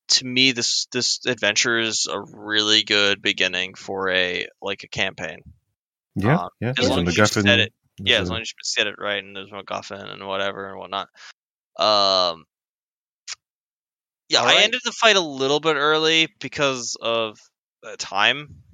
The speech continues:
Speaker 1: uh, but I, I thought it would be appropriate if just, like, that point of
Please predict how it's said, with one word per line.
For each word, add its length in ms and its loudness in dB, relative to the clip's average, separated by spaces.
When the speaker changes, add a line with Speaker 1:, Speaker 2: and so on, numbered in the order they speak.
Speaker 1:
uh, 400 6
but 140 0
I, 200 4
I 40 2
thought 140 -4
it 20 -2
would 80 -6
be 80 -2
appropriate 460 -2
if 120 -4
just, 240 -6
like, 180 -2
that 240 4
point 260 -2
of 60 -6